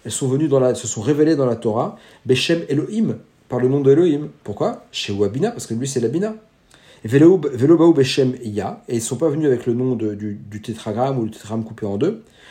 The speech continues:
chez Ibe, parce que lui il est dans la Chorma, ce nom-là. Euh, Mipene, chez Ikar Elohim Shel Maaseh Bereshit, M Bebina, parce que,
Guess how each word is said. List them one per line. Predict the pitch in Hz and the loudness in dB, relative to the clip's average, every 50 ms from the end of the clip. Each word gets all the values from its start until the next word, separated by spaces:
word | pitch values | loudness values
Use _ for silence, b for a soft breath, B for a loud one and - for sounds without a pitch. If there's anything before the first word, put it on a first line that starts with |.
| B B - | B B -10
chez | - - 127 120 | -4 -2 0 0
Ibe, | 117 123 | 0 0
parce | 127 127 - - | -2 -4 -6 -6
que | - 127 | -4 -2
lui | 120 156 | 0 2
il | 165 139 | 2 2
est | |
dans | 120 113 117 | 2 2 2
la | 123 - | 0 0
Chorma, | - 165 165 165 202 254 214 | -2 -4 -4 -4 -4 -6 -6
ce | - - | -6 -6
nom-là. | 147 139 131 127 117 - - - _ B B B B B B B B B B B B B B B _ 120 | -6 -4 -4 -6 -6 -8 -12 -20 _ B B B B B B B B B B B B B B B _ -4
Euh, | 113 113 113 113 | -2 0 0 0
Mipene, | 131 139 135 135 139 127 135 165 214 254 - - | 0 0 2 4 4 4 4 4 2 2 -2 -8
chez | - - - - | -10 -10 -8 -8
Ikar | - - 135 - 196 196 170 151 | -10 -10 -4 -2 0 0 0 0
Elohim | 147 139 135 139 139 175 165 156 | 0 0 0 -2 -2 -4 -6 -6
Shel | 131 - - 143 123 120 | -6 -2 0 0 0 0
Maaseh | 117 113 104 104 - - 214 | 0 -2 -2 -4 -2 -2 -2
Bereshit, | 185 175 156 139 123 - - - 104 107 - - - | 0 0 -2 -2 -4 -6 -8 -10 -12 -12 -14 -12 -8
M | - 110 | -6 -4
Bebina, | 107 127 127 160 208 262 269 262 | -2 -2 -2 -2 -2 -6 -6 -8
parce | - 208 - | -10 -12 -8
que, | - - 147 135 135 | -2 0 0 0 0